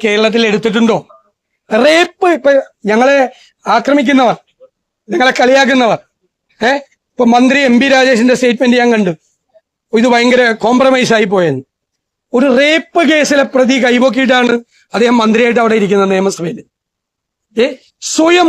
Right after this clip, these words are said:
ഒരു ഉളുപ്പ് വേണ്ടേ? ഒരു റേപ്പ് കേസിലെ പ്രതി എം എൽ എ ആയിട്ടിരിക്കുകയാണ് സി പി എമ്മില്. ഞാൻ പേരൊന്നും പറയില്ല ആരുടെ, ഞങ്ങളതാണ് ചെയ്തത്. ഞങ്ങൾക്ക് വേണമെങ്കിൽ പറയാം,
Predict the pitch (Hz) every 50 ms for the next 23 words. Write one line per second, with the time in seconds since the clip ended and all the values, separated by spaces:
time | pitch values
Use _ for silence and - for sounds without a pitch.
0 | 294 285 262 269 262 240 226 - 196 240 214 185 165 135 117 _ _ _ _ _
1 | _ _ _ _ _ _ _ _ _ _ _ _ _ _ _ _ - - 277 339
2 | 302 233 262 294 302 339 349 349 - 370 311 294 320 311 220 285 294 277 285 -
3 | 254 233 254 262 262 240 233 240 240 254 254 247 247 220 247 247 214 233 226 196
4 | 147 139 _ _ _ _ _ _ _ _ _ - - 240 240 196 262 254 247 240
5 | 208 170 160 - _ _ _ _ _ _ _ _ _ _ _ _ - 233 247 262
6 | 277 269 262 254 254 254 240 233 220 214 214 202 190 160 147 147 170 - _ _
7 | _ _ _ _ _ _ _ _ _ _ - 196 226 247 269 285 285 285 285 285
8 | 285 277 262 220 247 233 220 208 175 139 _ _ _ _ _ _ - - 214 240
9 | 262 277 240 285 277 262 262 262 262 262 262 208 247 233 233 240 240